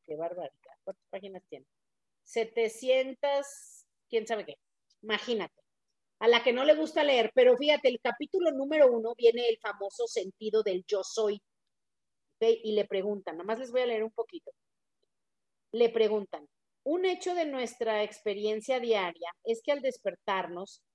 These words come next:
el mundo aparece de pronto. Pero creo que es suficiente. Tarea. Vamos a llevarnos una tarea.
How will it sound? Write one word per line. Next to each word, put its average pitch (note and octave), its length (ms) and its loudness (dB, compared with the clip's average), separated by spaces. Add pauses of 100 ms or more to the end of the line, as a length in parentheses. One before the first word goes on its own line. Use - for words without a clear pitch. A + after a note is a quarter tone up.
(160)
el G#3+ 220 2
mundo B3+ 380 2
aparece G3 520 -2
de G3 200 -4
pronto. G3 480 -6 (520)
Pero C#4 280 8
creo E4+ 400 10
que D4 220 10
es D#4 360 10
suficiente. F4+ 960 6 (220)
Tarea. E4 720 12
Vamos D#4 260 2
a E4 60 4
llevarnos D4 360 2
una D4 160 -2
tarea. B3 340 4